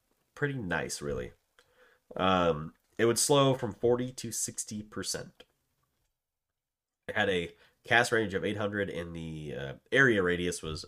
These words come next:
uh, two hundred units. So five Teemos. Um, current Make It Rain. Uh, target range is a thousand. So it's, uh, you can cast it from a little bit further, but it still has the same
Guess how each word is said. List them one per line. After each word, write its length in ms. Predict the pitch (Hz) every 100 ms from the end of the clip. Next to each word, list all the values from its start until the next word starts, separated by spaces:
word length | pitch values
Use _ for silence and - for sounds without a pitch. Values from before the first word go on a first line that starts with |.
| -
uh, 40 | -
two 140 | -
hundred 240 | 90 73 71
units. 400 | 64 50 - - - _ _ _ _ _ -
So 140 | -
five 240 | - 98 -
Teemos. 380 | 92 76 - - - - - - - -
Um, 640 | 98 98 92 87 76 71 - _ _ _ _ _ _ _
current 360 | 208 214 139 - _
Make 180 | 110 110
It 80 | 90
Rain. 280 | 95 76 69 _ _ _ _ _ _ _ _ _ _ _ _ _
Uh, 480 | 90 90 85 80 73 69 _ -
target 240 | 131 135
range 420 | 123 120 110 - -
is 140 | 95
a 100 | 85
thousand. 920 | 80 - - - 110 117 98 78 95 - _ _ _ _ _ _
So 160 | -
it's, 140 | - - _ _ _ _
uh, 420 | 82 73 67 62 65 -
you 60 |
can 140 | 98 95
cast 300 | 120 110 104
it 100 | 98
from 100 | 95
a 20 |
little 140 | 98
bit 100 | 92
further, 560 | - 120 110 113 110 85 _
but 120 | - 90
it 60 |
still 180 | - 110
has 100 | 98
the 60 | 90
same 260 | 101 87